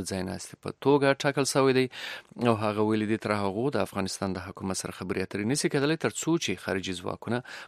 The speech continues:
په افغانستان کې شتون لري. احسان محمد خان په سیمه کې د یو شمېر څېړونکو سره خبرې کړې دي، یو ریپورت یې برابر کړی،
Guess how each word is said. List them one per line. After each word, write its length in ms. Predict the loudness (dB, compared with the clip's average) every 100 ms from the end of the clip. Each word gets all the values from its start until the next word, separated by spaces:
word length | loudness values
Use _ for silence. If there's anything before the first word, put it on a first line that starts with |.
| -4
په 160 | -2 0
افغانستان 520 | -2 -6 -4 -4 -6
کې 220 | -6 -4 -2
شتون 300 | 0 0 -2
لري. 220 | -6 -10 _ _ _ -20 -20 -18 -4 0
احسان 400 | 4 4 4 4
محمد 240 | 4 2
خان 180 | 2 2 2
په 100 | 0
سیمه 180 | 2 2
کې 100 | 0 -4 -8 -18 -8 2 6
د 20 | 8 8 4 -2 -20 -20 _ 0 2
یو 80 | 2
شمېر 160 | 0 2
څېړونکو 360 | 4 4 4 2
سره 180 | 0 0
خبرې 220 | 2 2 2
کړې 120 | -2 -2
دي، 280 | -2 0 4
یو 100 | 4 2
ریپورت 260 | 0 0
یې 100 | 0
برابر 260 | 0 -2 -4
کړی، 140 | -4